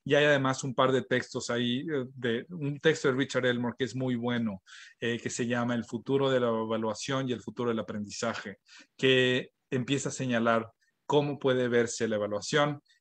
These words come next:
en un mundo distinto donde aprender a aprender es lo que toma, toma relevancia y no aprender a que te enseñen. Espero que esto sea útil, Rafael, espero haber al menos empezado a, a, a tocar, eh, o a comentar algunos de los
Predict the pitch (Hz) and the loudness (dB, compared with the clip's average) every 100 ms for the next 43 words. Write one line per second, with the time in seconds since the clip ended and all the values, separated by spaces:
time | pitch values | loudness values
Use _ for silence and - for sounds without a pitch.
0 | - 117 127 131 135 135 123 117 - 160 | -4 -2 0 2 2 2 2 2 0 -2
1 | 151 151 131 110 101 110 123 120 117 113 | 2 4 4 2 0 2 2 2 2 2
2 | 113 113 104 113 107 98 107 110 104 95 | 2 2 -2 -6 -6 -4 -2 0 -2 -4
3 | _ _ - 113 110 113 123 127 123 - | _ _ -2 0 2 4 6 6 4 0
4 | 127 113 110 104 - - - 107 110 107 | 0 2 0 -2 -10 -18 -10 -4 0 2
5 | 107 110 101 101 - 110 101 92 _ - | 2 0 -4 -6 -4 -6 -6 -12 _ -20
6 | - - 151 143 143 139 131 135 139 135 | -20 2 4 6 4 0 4 6 6 6
7 | 143 139 127 127 120 127 131 127 - 117 | 2 2 0 2 6 6 4 0 -2 0
8 | 117 113 117 113 _ _ - - 120 120 | 2 4 2 0 _ _ -20 -4 0 2
9 | 131 143 135 127 113 107 - 123 123 117 | 2 2 2 2 0 -2 2 4 6 6
10 | 113 107 - 120 113 120 110 117 - 135 | 4 0 -4 -6 -4 -4 -6 -4 2 4
11 | 131 - - - _ 127 113 110 135 113 | 4 0 -14 -20 _ -2 0 0 0 0
12 | 104 117 113 110 143 147 123 120 117 113 | 0 0 0 4 6 8 6 2 0 -2
13 | 107 - | -4 -8